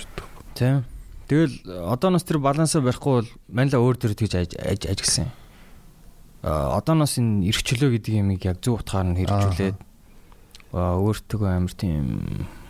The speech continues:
Speaker 2: одоо хариуцлага өндөр тийм жоо хатуужилтай хандахгүй бол
Speaker 1: Аха.
Speaker 2: <laughs> зүгээр олон түмний суугаар хэлчөө.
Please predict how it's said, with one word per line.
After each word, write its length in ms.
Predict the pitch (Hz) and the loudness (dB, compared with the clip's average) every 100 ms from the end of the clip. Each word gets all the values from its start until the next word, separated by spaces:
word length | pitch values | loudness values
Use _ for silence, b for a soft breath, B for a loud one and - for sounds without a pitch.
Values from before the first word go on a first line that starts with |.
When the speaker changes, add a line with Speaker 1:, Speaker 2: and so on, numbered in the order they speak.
| B B B B B - - - - | B B B B B -20 -20 -20 -8
Speaker 2:
одоо 580 | - 55 50 50 50 - - - | -4 -4 -4 -8 -10 -14 -14 -12
хариуцлага 720 | - 113 - 147 - - 131 | -6 -4 0 0 0 -2 2
өндөр 260 | 123 120 117 | 2 0 -2
тийм 160 | - 104 | -2 -2
жоо 120 | 107 | -2
хатуужилтай 480 | - - 143 - 117 | -4 -4 -4 -4 -4
хандахгүй 340 | 98 101 - 123 135 | -2 -4 0 0 0
бол 60 | - _ b b - | -6 _ b b -10
Speaker 1:
Аха. 500 | 92 95 98 110 98 b b b | -6 -2 0 0 -2 b b b
Speaker 2:
<laughs> 400 | b b _ - | b b _ -8
зүгээр 220 | 92 92 85 | -2 0 2
олон 240 | 87 226 | 2 4
түмний 300 | 143 151 143 123 | 4 6 4 4
суугаар 300 | 113 107 92 | 2 2 0
хэлчөө. 640 | 95 - 156 151 127 | -4 2 4 4 2